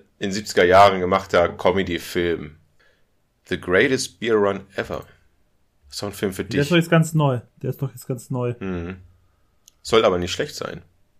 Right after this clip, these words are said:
Speaker 2: Ja, der soll doch ganz gut sein. Es geht doch irgendwie um diesen Typen, der wie Bier an die Front bringen möchte, ne? So
Speaker 1: Ja,
Speaker 2: ganz
Speaker 1: aber nach einer
Speaker 2: dämlich.
Speaker 1: wahren Geschichte sogar irgendwie, ne?
Speaker 2: Ja, ja, genau.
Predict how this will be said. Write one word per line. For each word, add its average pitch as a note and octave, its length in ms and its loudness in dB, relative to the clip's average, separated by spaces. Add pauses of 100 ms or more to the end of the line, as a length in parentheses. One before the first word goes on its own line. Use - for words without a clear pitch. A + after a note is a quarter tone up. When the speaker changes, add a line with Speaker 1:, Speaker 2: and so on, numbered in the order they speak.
(360)
Speaker 2:
Ja, F#3+ 200 4
der C#3+ 120 0
soll D#3 80 -2
doch F#3 100 -4
ganz E3+ 140 -2
gut F3 80 0
sein. D#3 100 2
Es B2 60 2
geht D#3 80 0
doch D#3+ 100 6
irgendwie D#3 180 2
um D3 140 2
diesen D3 680 2 (140)
Typen, F3+ 280 4
der D3 120 6
wie D3 60 4
Bier D3+ 300 6
an D#3 80 4
die D#3 60 4
Front F#3+ 340 4
bringen B2 240 -4
möchte, B2+ 260 -4
ne? D3 160 2
So B2 100 -4
Speaker 1:
Ja, A#2+ 100 0
Speaker 2:
ganz A#2+ 100 4
Speaker 1:
aber B2 160 6
nach A#2 140 0
einer - 0 -
Speaker 2:
dämlich. C3+ 180 2
Speaker 1:
wahren A#2 200 8
Geschichte F#3+ 420 -2
sogar D#2+ 380 -4
irgendwie, D2+ 460 -10
ne? G2+ 160 -4
Speaker 2:
Ja, F#3 60 6
ja, G3+ 160 8
genau. D#3 340 4